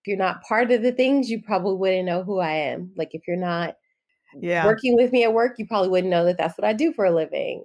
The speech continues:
Speaker 1: And, you know, if you're not listening to the podcast, you wouldn't know I have a podcast <laughs> 'cause I'm not,
Speaker 2: Mm-hmm,
Speaker 1: like,
Speaker 2: mm-hmm.
Speaker 1: blasting it in a public setting. So I'm gonna say I'm still a nine, but to get to a ten, I probably need to, like, put myself out there.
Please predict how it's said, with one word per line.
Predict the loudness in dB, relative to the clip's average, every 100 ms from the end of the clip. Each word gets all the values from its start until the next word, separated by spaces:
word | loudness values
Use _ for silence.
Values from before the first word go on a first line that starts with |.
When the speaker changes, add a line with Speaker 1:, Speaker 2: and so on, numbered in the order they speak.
| _
Speaker 1:
And, | -4 -2 -2 -4 -8 -12 _
you | -6
know, | -4 -4 -4 -4
if | -4 -4
you're | -6
not | -4 -2 -2 -2
listening | -2 -2 -2 -2
to |
the | -4
podcast, | -2 0 0 0
you | 0
wouldn't | 0 2
know | 2
I | 2
have | -2
a | 0
podcast | 0 2 2 0 -2 -4 -14
<laughs> | -20 _ -2
'cause | 4
I'm | 4 4
not, | 4
Speaker 2:
Mm-hmm, | 4
Speaker 1:
like, | 2
Speaker 2:
mm-hmm. | 0
Speaker 1:
blasting | 0 2 0 -2 0
it | 2 2
in | 2
a | 0
public | -2 -2 0 -2 -2
setting. | -2 -2 -2 -8 -10 -6
So | -6 -6 -10 _ _ -6
I'm |
gonna | -4
say | 0 0
I'm | 0
still | 0 0
a | 2
nine, | -2 -4 -8 -8 -10 _
but | 2 4 4 2 -2 _ _ _ -6
to |
get | 0 2
to | 4
a | 2
ten, | 2 2 2
I | 2
probably | 0 0 0 0 -2
need | -2 -2
to, |
like, | -2 -2 -6 _ _ 0
put | 2
myself | 2 0 -2 -2
out | -4 -6
there. | -8 -12